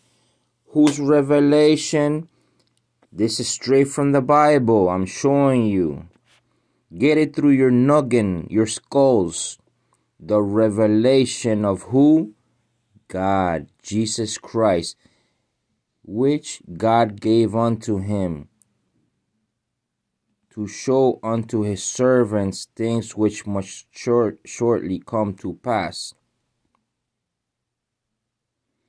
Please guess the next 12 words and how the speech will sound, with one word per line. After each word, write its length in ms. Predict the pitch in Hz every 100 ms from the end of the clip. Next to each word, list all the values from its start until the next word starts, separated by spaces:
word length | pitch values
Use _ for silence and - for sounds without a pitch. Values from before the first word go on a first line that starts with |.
| _ _ _ _ _ _
And 240 | 123 127 123
he 160 | 135
sent 680 | 123 - - 147 143 123 - -
and 260 | 110 113 107
signified 960 | - 147 139 135 117 - 120 110 110 98
it 260 | 90 - _ _ _ _ -
by 360 | 90 107 104 92
his 580 | 95 135 131 135 123 - _ -
angel, 800 | 139 156 160 143 110 95 71 -
his 260 | 104 110 - -
own 300 | 131 139 139
angel, 600 | 147 147 135 110 90